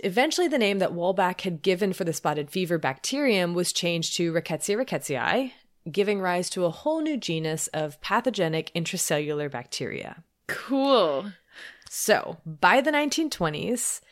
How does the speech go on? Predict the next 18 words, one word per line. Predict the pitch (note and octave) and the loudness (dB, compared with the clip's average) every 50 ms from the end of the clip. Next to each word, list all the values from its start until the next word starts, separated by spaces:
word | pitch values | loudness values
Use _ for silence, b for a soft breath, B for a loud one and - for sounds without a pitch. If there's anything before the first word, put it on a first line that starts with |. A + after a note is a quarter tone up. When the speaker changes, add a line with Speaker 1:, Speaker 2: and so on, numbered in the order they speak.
| b b b b b - | b b b b b -6
Speaker 1:
the | E3+ F3+ G#3 G3 | 2 4 4 4
causative | F#3+ - - - A3+ A#3 C4 B3 D#4 D#4 C4+ | 4 2 -2 2 4 4 4 4 2 2 4
agent | B3+ G3+ G3 G3 G3+ - | 6 6 6 4 2 0
of | F#3 E3+ E3 | 0 2 2
Rocky | D3+ D3 D#3+ - G#3+ | 2 2 2 2 2
Mountain | G3+ F#3+ F#3 F#3 A3 | 4 4 2 2 -2
spotted | - - A#3+ A#3+ B3+ C#4 - | -2 0 0 0 0 -2 -2
fever | - F#3+ E3+ D#3 F3 E3+ | -2 -2 0 0 -2 -2
had | E3+ F#3 E3+ | 0 0 -2
been | E3+ F3 F#3 G3 | 0 -2 -2 -2
discovered, | - - - - D#3 C3 B2+ C#3+ A2+ - - A3+ A#3+ B B B B B B | -2 -4 -4 -2 -4 -4 -2 -2 -4 -2 -2 -4 -6 B B B B B B
and | - G#3 G#3+ | 0 2 2
the | G#3 | 2
life | G3 F#3+ F#3 F#3+ G#3 G3+ | 4 4 4 4 4 2
cycle | - - E3+ E3 D#3+ - D#3+ D#3 D3+ | 2 0 0 0 0 0 -2 -2 0
had | D3 D#3+ D#3 - | -2 -2 -4 -2
been | E3 E3 F3+ - - | -4 -6 -4 -2 -2
outlined. | D4+ D4+ - - D#3+ - - - - - G3 - - | -2 -2 -2 -2 -4 -4 -6 -8 -10 -10 -8 -8 -10